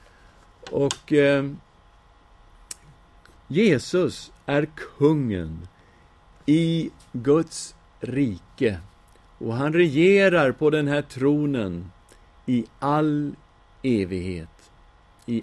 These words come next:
all evighet. Så det finns en Davids son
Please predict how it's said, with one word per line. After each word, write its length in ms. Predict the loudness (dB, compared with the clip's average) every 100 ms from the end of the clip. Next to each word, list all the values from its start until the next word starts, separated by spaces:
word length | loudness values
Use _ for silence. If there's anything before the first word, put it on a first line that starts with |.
| -8 -8
all 400 | -4 -4 -4 -8
evighet. 580 | -8 -6 -6 -10 -12 -16 -20 -20 _ _ -20 -20 _ _ -20 _
Så 160 | 0 4
det 120 | 4
finns 500 | 4 2 2 0 -2
en 300 | -2 0 0
Davids 720 | 4 6 6 4 2 -2 -4 0
son 580 | 4 4 2 -2 -12